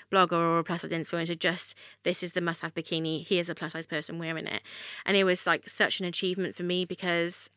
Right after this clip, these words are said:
you know, I really fight for inclusivity, but I also love the idea of just being recognized just because of who I like, 'cause of what I share and not necessarily because of my size. And so that was an absolutely incredible experience and something I will always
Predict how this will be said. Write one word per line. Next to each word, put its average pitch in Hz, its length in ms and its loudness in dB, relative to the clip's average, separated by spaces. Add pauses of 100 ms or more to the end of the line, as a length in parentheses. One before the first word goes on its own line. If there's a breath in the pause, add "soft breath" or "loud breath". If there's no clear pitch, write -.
you 226 80 2
know, 180 240 4
I 190 120 4
really 208 360 4
fight 175 240 2
for - 100 -6
inclusivity, 180 680 -4
but 165 160 0
I 180 160 4
also 180 400 2
love 180 240 0
the 180 100 0
idea 170 380 0
of 170 160 -2
just - 200 -2
being 190 180 0
recognized 175 800 -2
just 196 220 2
because 185 280 -4
of 170 140 -6
who 185 120 -2
I 170 300 2
like, 185 240 4
'cause 196 180 -2
of 180 100 -10
what 180 120 0
I 151 120 0
share 160 400 0
and 175 120 -4
not 175 160 0
necessarily 170 640 -4 (240 loud breath)
because 180 260 -6
of 175 80 -8
my 170 140 -2
size. 185 520 2 (920 loud breath)
And 226 180 4
so 247 120 10
that 233 160 8
was 220 100 6
an 202 240 4
absolutely 170 680 -2
incredible 175 400 -2
experience - 520 -4
and 170 80 -8
something 170 260 -2
I 170 100 -2
will 170 140 -2
always 165 440 -2